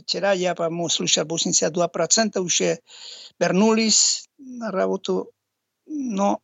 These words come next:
с этой пандемией тоже, я думаю, что в России тоже была проблема, и здесь тоже.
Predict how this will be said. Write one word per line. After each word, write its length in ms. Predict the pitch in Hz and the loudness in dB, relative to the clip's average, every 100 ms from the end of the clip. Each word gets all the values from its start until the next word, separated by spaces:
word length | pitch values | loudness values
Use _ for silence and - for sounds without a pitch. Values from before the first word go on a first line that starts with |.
| - | 0
с 160 | - | 0
этой 180 | 190 190 | 2 0
пандемией 600 | 180 180 170 180 196 185 | 0 -2 0 0 2 0
тоже, 540 | - 190 - 190 180 - - | 0 2 4 4 2 -2 -14
я 320 | 190 160 180 | -14 -6 -6
думаю, 340 | 170 180 170 | -2 -2 0
что 440 | 160 - 170 165 156 _ - - - | 0 2 2 2 0 _ -20 -14 -2
в 40 | |
России 440 | 180 175 - 202 175 | 2 4 4 2 0
тоже 340 | - 233 - | 0 2 2
была 220 | 190 170 | 0 -2
проблема, 400 | 165 160 160 156 | -2 -2 0 0
и 100 | 156 151 | -2 -2
здесь 320 | - 196 190 | -2 0 0
тоже. 380 | 185 - 151 | -2 -2 -4